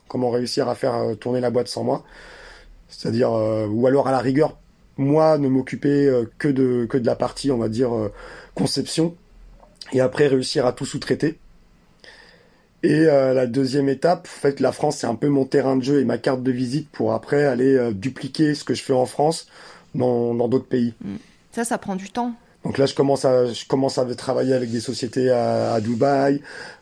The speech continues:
Speaker 1: Euh, je commence à avoir des, des, des gens qui me contactent aussi aux États-Unis, euh,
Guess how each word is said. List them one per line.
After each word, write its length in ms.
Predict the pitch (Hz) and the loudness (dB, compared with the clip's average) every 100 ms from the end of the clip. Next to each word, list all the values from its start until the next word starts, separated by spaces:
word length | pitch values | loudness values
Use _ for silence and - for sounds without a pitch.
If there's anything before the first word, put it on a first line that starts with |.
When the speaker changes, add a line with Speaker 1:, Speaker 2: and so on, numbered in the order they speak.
| 170 | -4
Speaker 1:
Euh, 1200 | 123 117 113 113 110 107 107 107 107 107 107 104 | -2 0 0 0 0 -2 -2 -2 0 -2 -2 -4
je 100 | - | -4
commence 360 | 113 120 113 | -2 -2 -2
à 100 | 113 | -2
avoir 280 | 113 120 120 | -2 0 -2
des, 140 | 113 110 | -2 -2
des, 180 | 113 | -2
des 140 | 110 117 | -2 -2
gens 180 | 127 123 | -2 -4
qui 120 | 117 | -6
me 60 | |
contactent 420 | 104 110 104 123 117 | -6 -4 -2 -4 -4
aussi 240 | 107 127 | -4 -2
aux 80 | 113 | -2
États-Unis, 920 | 104 113 113 107 113 123 131 135 139 | -2 -2 -2 -2 -2 0 2 4 4
euh, 1000 | 123 113 107 107 107 107 104 104 104 | 2 0 0 0 0 -2 -2 -2 -2